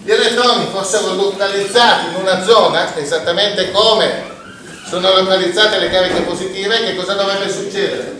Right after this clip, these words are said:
Non dovrebbe esserci solo la repulsione della particella, ma dovrebbe esserci anche l'attrazione delle cariche negative, giusto o no?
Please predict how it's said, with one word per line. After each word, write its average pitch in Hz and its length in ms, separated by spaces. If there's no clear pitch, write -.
Non 156 140
dovrebbe 233 360
esserci 208 400
solo 196 260
la 185 160
repulsione 190 680
della 202 680
particella, 185 800
ma 151 120
dovrebbe 190 340
esserci 190 400
anche 190 280
l'attrazione 185 840
delle 143 260
cariche 147 320
negative, 147 540
giusto 190 320
o 214 40
no? - 460